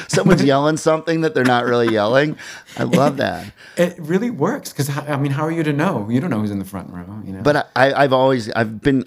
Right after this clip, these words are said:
Speaker 1: I've, it's almost distracted me. I've been really obsessed. I mean, 'cause there are lead, funny lead singers, but then you're like,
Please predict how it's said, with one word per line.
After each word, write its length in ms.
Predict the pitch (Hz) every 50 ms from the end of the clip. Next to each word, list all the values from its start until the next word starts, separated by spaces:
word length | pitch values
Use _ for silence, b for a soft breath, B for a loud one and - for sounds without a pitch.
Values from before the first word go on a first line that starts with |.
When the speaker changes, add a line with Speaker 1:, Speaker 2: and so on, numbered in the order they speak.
| -
Speaker 1:
I've, 160 | 120 117 101
it's 240 | - - 110 98 -
almost 320 | 135 147 165 175 165 - -
distracted 600 | 113 104 - - - 104 90 90 92 - - 82
me. 140 | 82 73
I've 120 | 76 80 76
been 200 | 92 95 98 98
really 320 | 95 98 104 101 101 95
obsessed. 380 | 92 82 - - 90 85 - -
I 40 | -
mean, 80 | 160 175
'cause 160 | - 208 208
there 100 | 208 226
are 160 | 214 214 214 170
lead, 360 | 143 120 127 120 117 - -
funny 280 | - 131 120 113 104 95
lead 200 | 92 90 85 -
singers, 400 | 95 92 92 107 123 131 - -
but 220 | - - 107 92
then 120 | 117 117
you're 120 | 120 120 117
like, 180 | 107 95 -